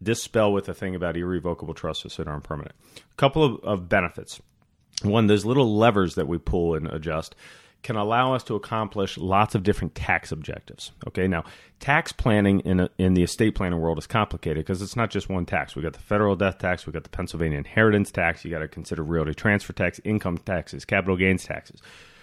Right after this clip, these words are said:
So when we look at a, at a family's balance sheet,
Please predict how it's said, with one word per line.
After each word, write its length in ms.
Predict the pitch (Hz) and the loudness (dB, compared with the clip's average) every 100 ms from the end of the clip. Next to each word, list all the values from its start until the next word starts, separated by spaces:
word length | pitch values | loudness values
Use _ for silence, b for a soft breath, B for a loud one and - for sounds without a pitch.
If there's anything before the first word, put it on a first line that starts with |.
| B B B | B B B
So 460 | - 123 110 - _ _ | 0 4 4 2 _ _
when 320 | - 113 117 | -6 0 2
we 140 | 113 147 | 2 2
look 240 | 135 131 | 2 2
at 100 | 110 | 4
a, 160 | 98 - | 4 2
at 160 | 98 | 0
a 60 | 95 | 0
family's 360 | 117 113 95 82 | 2 2 2 2
balance 380 | 98 131 101 | 2 4 2
sheet, 320 | - 85 80 | 0 -2 -2